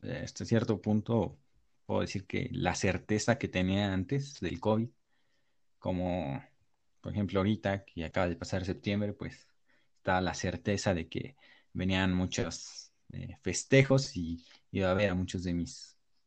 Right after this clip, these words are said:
de mis amigos. Siempre hay como un punto de incertidumbre, porque sabes que siempre puede pasar, eh,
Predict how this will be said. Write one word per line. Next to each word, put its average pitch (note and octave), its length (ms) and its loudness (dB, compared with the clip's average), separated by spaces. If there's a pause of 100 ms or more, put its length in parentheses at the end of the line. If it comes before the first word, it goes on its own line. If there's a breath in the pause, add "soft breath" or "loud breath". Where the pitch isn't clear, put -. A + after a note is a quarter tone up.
(520)
de F#2+ 160 0
mis F#2 160 -2
amigos. G#2+ 440 6 (320 soft breath)
Siempre B2 320 10
hay B2 160 12
como G2+ 220 6
un G#2 100 4
punto G2+ 320 0
de F2 60 2
incertidumbre, G#2 720 2
porque - 220 -6
sabes F2+ 200 -2
que E2+ 100 -6
siempre F2+ 260 0
puede F#2 180 0
pasar, E2 500 -2 (180)
eh, C#3 240 -10